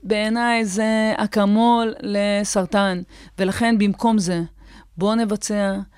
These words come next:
ונגבש, יחד עם גופי התקשורת, נגבש תוכנית של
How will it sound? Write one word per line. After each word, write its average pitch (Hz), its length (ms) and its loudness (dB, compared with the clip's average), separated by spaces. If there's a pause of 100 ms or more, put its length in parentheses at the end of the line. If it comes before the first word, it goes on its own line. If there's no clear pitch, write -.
(200)
ונגבש, 185 1080 -4 (240)
יחד 247 420 0
עם 254 100 0
גופי 247 280 -4
התקשורת, 220 640 -4 (320)
נגבש 196 680 -2 (280)
תוכנית 196 600 -4 (260)
של 180 420 -2